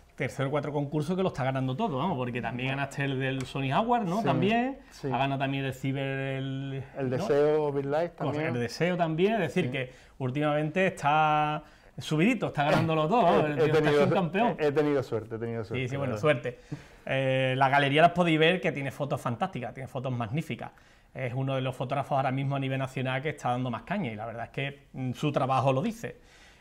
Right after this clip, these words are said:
Speaker 1: Eh, también me gustaría comentarte, cuando ganas un concurso de esta característica, ¿sabes lo que te digo, no? Eh, como es lógico, eh, es más el nombre en sí del concurso que, como es lógico, el valor económico y todas estas cosas, que al fin y al cabo son los que menos se mira.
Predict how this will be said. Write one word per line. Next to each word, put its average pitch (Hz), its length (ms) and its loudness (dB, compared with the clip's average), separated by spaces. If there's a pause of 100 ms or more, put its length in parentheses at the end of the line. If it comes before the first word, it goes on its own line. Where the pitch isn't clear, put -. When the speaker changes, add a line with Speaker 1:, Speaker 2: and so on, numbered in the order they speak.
(120)
Speaker 1:
Eh, 139 500 0
también 143 240 2
me 214 60 0
gustaría 226 320 0
comentarte, 196 840 2 (160)
cuando 135 1040 2 (500)
ganas 147 300 -2
un 202 120 4
concurso 170 400 -2
de 175 60 -2
esta 170 140 -8
característica, 160 800 -4
¿sabes 135 220 -2
lo - 40 -4
que 139 40 -6
te 147 80 -4
digo, 135 120 -4
no? 143 140 -4 (440)
Eh, - 100 -14
como 123 180 -4
es 123 60 -2
lógico, 156 500 -2 (340)
eh, - 200 -14 (100)
es 151 180 0
más 151 540 -2
el 131 580 -4
nombre 180 420 2
en 151 100 -2
sí 143 180 -2
del 151 160 0
concurso 147 480 -4
que, 151 40 -8
como 123 200 -4
es 117 40 -4
lógico, 123 300 -4
el 131 80 -4
valor 120 320 -6
económico 127 540 -6
y - 20 -4
todas 120 140 -12
estas 104 100 -14
cosas, - 240 -12
que 113 80 -12
al - 60 -14
fin 120 140 -6
y - 20 -4
al 117 100 -8
cabo 120 160 -4
son 131 140 -6
los 117 80 -8
que 120 100 -10
menos 117 160 -8
se 120 100 -10
mira. 120 220 -6